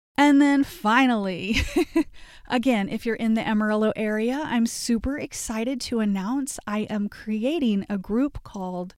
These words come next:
Female Entrepreneur Community. And so if you have a business,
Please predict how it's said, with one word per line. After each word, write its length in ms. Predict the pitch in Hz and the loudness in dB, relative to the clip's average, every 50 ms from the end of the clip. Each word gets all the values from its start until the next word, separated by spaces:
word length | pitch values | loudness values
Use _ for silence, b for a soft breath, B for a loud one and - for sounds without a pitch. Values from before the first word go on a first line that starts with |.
| _ _ | _ _
Female 500 | _ - - 240 240 233 247 262 269 - - | _ -6 0 2 4 4 4 4 2 0 0
Entrepreneur 800 | 220 220 226 - - 208 220 214 214 208 202 196 196 196 196 190 - - | 0 0 0 0 -2 -2 0 0 0 2 0 0 0 -2 -2 -4 -6 -8
Community. 680 | - - 202 208 277 294 247 170 - - - 185 190 _ - - | -4 0 4 6 6 6 4 2 -2 -8 -10 -12 -16 _ -8 -2
And 240 | 208 214 208 208 - | 0 2 2 2 0
so 300 | - - 208 196 190 196 | 0 -2 0 0 0 0
if 260 | - 202 - - - | -2 -4 -6 -2 0
you 120 | 226 240 | 2 2
have 260 | 254 - - 247 226 190 | 2 0 -2 -4 -2 -4
a 100 | 185 185 _ _ - | -4 -6 _ _ 0
business, 720 | 277 277 269 247 - 254 254 254 254 247 240 - - - | 0 0 0 0 2 2 2 4 2 0 -2 -6 -12 -12